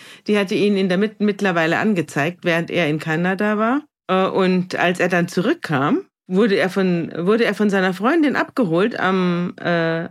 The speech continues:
an, am, am Ausgang des, des, des, des Flughafens. Und da kam er eben aus dem Passagier-, mit der Pa-, mit den anderen Passagieren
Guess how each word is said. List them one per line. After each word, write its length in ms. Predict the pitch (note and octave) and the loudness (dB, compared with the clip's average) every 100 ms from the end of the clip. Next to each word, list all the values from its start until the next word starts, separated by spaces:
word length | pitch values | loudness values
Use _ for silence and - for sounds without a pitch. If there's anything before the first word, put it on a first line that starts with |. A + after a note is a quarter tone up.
| - | -8
an, 580 | - D#3+ - E3+ D#3 - | -4 -4 -2 -2 -2 -4
am, 260 | D3+ D3+ | -4 -4
am 180 | - E3+ | -6 -4
Ausgang 560 | C#3+ F#3+ B3 D#4 D4 A#3+ | 0 0 0 0 2 0
des, 280 | F#3+ - | -4 -8
des, 500 | - F3 E3+ E3 - | -4 -2 -2 -4 -6
des, 400 | - E3 - - - | -6 -6 -8 -16 -8
des 140 | D#3 | -8
Flughafens. 800 | - F#3+ B3 D4 D#4+ D#4+ F4 D#4 | -2 -2 0 0 -2 -2 -6 -6
Und 140 | - G3 | -6 -6
da 80 | |
kam 300 | F#3 G3 G3+ | -4 -2 0
er 100 | G3+ | 0
eben 220 | E3+ F3+ D#3+ | -2 -2 -2
aus 180 | F3 | -2
dem 220 | F3+ D#3+ D3+ | -2 -4 -4
Passagier-, 480 | E3 E3 D#3 - | -4 -4 -6 -2
mit 160 | E3+ D#3 | -2 -2
der 60 | D#3+ | -2
Pa-, 180 | E3+ | -2
mit 220 | D#3+ E3 - | -2 -2 -2
den 60 | |
anderen 280 | C#3 A3 A3 | 0 0 0
Passagieren 640 | A3 A3 A3 G#3+ A3 A3 | -2 -2 -4 -2 -2 -2